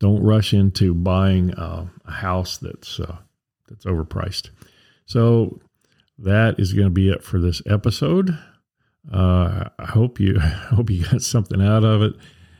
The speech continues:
and, uh, uh, I hope it wasn't too negative for you, and hope it didn't hit too close to home. But, uh, the idea here is to just, uh, give you something to think about. And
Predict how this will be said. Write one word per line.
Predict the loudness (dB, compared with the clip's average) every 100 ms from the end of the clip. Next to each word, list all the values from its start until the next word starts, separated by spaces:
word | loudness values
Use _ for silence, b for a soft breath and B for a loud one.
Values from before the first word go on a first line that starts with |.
| B B
and, | 0 2 4 4 2
uh, | 2 2 2 -2 -6 _ -10
uh, | -6 -4 -6 -10 _ _ _ _ _ _ _ _ -12
I | -6
hope | -4 -4
it | -2
wasn't | 0 0 -2
too | 0
negative | 2 2 2 -2
for | -2 0 2
you, | 2 2 2
and | 0 -2 -2 -4
hope | -2 -2 -2
it |
didn't | 0 2 2
hit | 0 -2
too | 0 0
close | 2 0 0
to | -4
home. | 0 2 2
But, | 2 0 -4 b b b b b
uh, | 0 2 2 0 -4 -12 _ _ _ _ _ -20
the | -16 -4 0
idea | 2 4 4 4 4
here | 2 2 2
is | 0
to | -2 -2
just, | 0 0 -4 -2
uh, | 0 0
give | 0 0
you |
something | 2 2 2 2 2
to | 0 -4 _ -4
think | -2 0
about. | -2 0 0 -2 -6 -14 -20 _
And | 0 2 2 0 -2